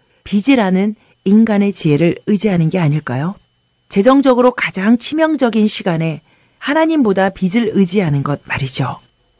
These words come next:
하나님께서 우리가 원하는 모든 것을 주신다고 하지는 않으셨습니다. 그러나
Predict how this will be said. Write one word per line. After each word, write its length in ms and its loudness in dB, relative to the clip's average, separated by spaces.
하나님께서 920 2
우리가 360 4
원하는 520 2
모든 380 4
것을 260 2
주신다고 600 0
하지는 280 0
않으셨습니다. 760 -2
그러나 420 -2